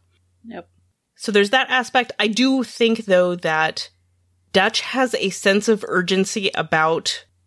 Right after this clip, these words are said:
Speaker 2: the lady that nobody else has for a variety of reasons. You know, going into the green space, facing the lady head on, that sort of thing. I think probably the fact that she has faced her own mortality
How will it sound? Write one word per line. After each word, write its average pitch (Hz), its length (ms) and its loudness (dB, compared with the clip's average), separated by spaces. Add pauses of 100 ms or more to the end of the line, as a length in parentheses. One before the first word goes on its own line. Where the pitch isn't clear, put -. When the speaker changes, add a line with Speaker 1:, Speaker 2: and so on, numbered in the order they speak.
Speaker 2:
the 175 240 0
lady 170 420 2
that 160 340 0
nobody 160 680 0
else 160 420 -2
has 170 1040 -2 (680)
for 170 440 4 (300)
a 208 80 2
variety 185 640 4
of 190 140 -2
reasons. 170 720 -2 (400)
You 175 80 -4
know, 156 120 0
going 170 320 4
into 165 140 -2
the 160 60 0
green 156 260 -4
space, 151 760 -4 (580)
facing 175 540 0
the 156 100 0
lady 156 320 0
head 151 240 -2
on, 156 540 -2
that 160 180 -4
sort 156 200 -2
of 151 120 -6
thing. 147 360 -6 (760)
I 220 80 -2
think 196 280 -2
probably 185 380 0
the 165 120 0
fact 170 300 -2
that 180 160 0
she 180 180 0
has 170 320 -2
faced 285 400 -2
her 277 180 2
own 247 220 4
mortality 180 920 2